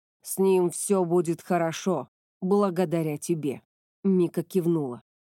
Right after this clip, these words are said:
Райден кивнул. И снова молчание, которое с каждым мгновением становилось всё более неуклюжим и громоздким,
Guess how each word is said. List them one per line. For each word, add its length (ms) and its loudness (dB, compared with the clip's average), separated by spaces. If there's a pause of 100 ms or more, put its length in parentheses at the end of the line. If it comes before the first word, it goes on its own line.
(220)
Райден 500 0
кивнул. 520 -4 (760)
И 120 2
снова 400 2
молчание, 800 0
которое 500 0
с 100 -6
каждым 440 0
мгновением 720 2
становилось 680 0
всё 300 -2
более 420 2
неуклюжим 840 2
и 40 0
громоздким, 880 0